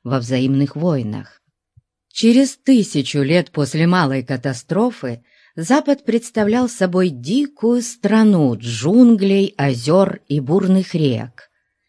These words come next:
На юго-западе, между лесистых холмов, бродят кочевые племена человекообразных, не знающих ни речи,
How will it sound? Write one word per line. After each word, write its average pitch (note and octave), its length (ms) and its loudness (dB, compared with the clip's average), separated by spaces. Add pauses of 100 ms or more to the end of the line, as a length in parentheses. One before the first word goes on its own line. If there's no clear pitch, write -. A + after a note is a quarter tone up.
(260)
На C#3+ 240 2
юго-западе, C3 1040 -2 (280)
между D3 340 2
лесистых D#3 560 0
холмов, D3 520 2
бродят G3 380 0
кочевые D#3+ 460 0
племена C3+ 580 0 (260)
человекообразных, D#3+ 1400 0
не F3+ 140 0
знающих F3+ 560 -2
ни B2+ 140 2
речи, D3+ 500 -4